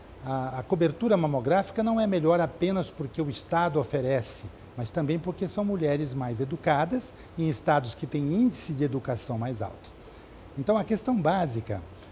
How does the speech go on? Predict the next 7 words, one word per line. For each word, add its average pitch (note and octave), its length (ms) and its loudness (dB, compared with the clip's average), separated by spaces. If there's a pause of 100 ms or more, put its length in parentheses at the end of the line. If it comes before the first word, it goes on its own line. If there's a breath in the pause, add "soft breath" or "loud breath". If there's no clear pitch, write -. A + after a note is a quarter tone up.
(280 loud breath)
juntando D3 580 2
aquilo E3+ 260 0
que - 80 -2
eu D#3 60 2
tinha F3+ 200 -6 (180)
dito E3+ 500 -6
antes, C3 560 0